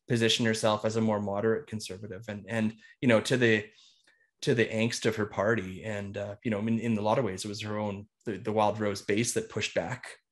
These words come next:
uh, against her, um, become, you know, trying to position them as a, as a, as a more moderate, uh, conservative political party. So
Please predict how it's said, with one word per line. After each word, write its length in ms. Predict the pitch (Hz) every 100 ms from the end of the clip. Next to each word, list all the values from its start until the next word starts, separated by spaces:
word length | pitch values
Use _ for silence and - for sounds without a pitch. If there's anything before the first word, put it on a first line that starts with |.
| -
uh, 240 | 107 95
against 420 | 95 113 104 117 -
her, 220 | 87 - _ -
um, 420 | 104 95 98 104 _ _
become, 340 | 117 107 98
you 80 | 113
know, 100 | 95 -
trying 180 | 110 101
to 80 |
position 360 | 101 101 92 101
them 140 | 95
as 180 | 92 -
a, 160 | 92 -
as 200 | 92 98
a, 60 | 87
as 180 | 101
a 20 | 104
more 180 | 101
moderate, 520 | 98 98 98 92 - - _ -
uh, 240 | 98 90 113 _ _
conservative 580 | - 123 104 95 98 98
political 380 | 104 95 110 92
party. 380 | - 101 76
So 240 | - 113